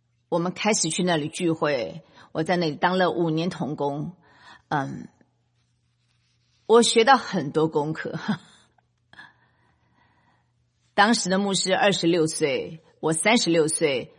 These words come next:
我们都以为无所不知，其实一无所知。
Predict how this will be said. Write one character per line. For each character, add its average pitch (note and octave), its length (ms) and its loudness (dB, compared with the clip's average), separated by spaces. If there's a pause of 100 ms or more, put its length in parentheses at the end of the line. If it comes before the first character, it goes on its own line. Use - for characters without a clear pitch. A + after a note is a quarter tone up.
(120)
我 F#3+ 120 0
们 A3 80 2
都 D#4 160 4
以 A#3+ 80 4
为 F#3 160 4
无 F#3 180 0
所 G3+ 220 0
不 F#3 100 -4
知， F#3+ 360 -2 (180)
其 - 180 -4
实 - 140 -2
一 F3 80 -2
无 D#3 120 -2
所 - 260 -8
知。 - 280 -8